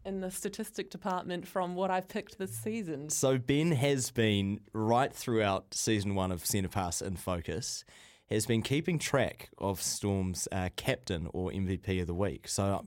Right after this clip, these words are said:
Speaker 2: Ben, I'm gonna bring you in here. <laughs> Can you reveal the, the top three players from Storm's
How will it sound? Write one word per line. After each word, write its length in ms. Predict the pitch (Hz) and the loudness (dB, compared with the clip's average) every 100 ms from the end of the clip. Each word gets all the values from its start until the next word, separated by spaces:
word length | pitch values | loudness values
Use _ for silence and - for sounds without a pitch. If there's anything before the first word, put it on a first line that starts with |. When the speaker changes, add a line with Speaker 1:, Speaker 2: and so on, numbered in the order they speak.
| - | 0
Speaker 2:
Ben, 140 | 143 | 2
I'm 100 | 165 | 2
gonna 160 | 160 156 | 2 0
bring 220 | 147 135 | 2 2
you 120 | 113 | 4
in 160 | 104 98 | 4 2
here. 380 | 95 80 78 127 | 0 -2 -4 -6
<laughs> 60 | - - - - _ _ - | -12 -18 -20 -20 _ _ -8
Can 240 | - 151 | -2 0
you 140 | 190 185 | 2 2
reveal 600 | 151 104 110 90 76 104 _ _ _ _ _ - | 2 4 4 4 -2 -8 _ _ _ _ _ -2
the, 260 | 110 104 - | 0 2 0
the 140 | 110 | -2
top 280 | - 156 - | 0 0 0
three 400 | - 131 120 107 | -2 0 2 2
players 640 | 107 107 87 71 - - - _ | 2 2 2 -2 -6 -8 -14 _
from 240 | - 95 | -4 -2
Storm's 640 | 82 - 95 90 85 - | -2 -2 -2 -2 -4 -6